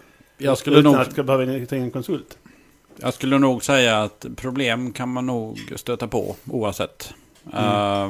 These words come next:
Speaker 1: men, eh, kan man jobba med att ha en öppen dialog och en transparens och en,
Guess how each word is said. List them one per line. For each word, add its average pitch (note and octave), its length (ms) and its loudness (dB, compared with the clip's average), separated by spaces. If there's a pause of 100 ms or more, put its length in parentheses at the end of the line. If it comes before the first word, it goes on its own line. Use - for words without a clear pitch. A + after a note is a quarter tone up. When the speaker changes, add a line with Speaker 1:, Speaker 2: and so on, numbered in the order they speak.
(160)
Speaker 1:
men, A2+ 680 0
eh, G#2+ 400 -6 (1120)
kan B2 140 -2
man A#2 100 -2
jobba A#2 340 -2
med B2 200 0
att G2+ 100 -4
ha G#2+ 200 -2
en G#2 120 -6
öppen G#2 500 -8
dialog G#2 600 -4
och A2 160 0
en A#2+ 100 -4
transparens A2 760 -2
och A#2+ 60 -2
en, A2+ 260 -6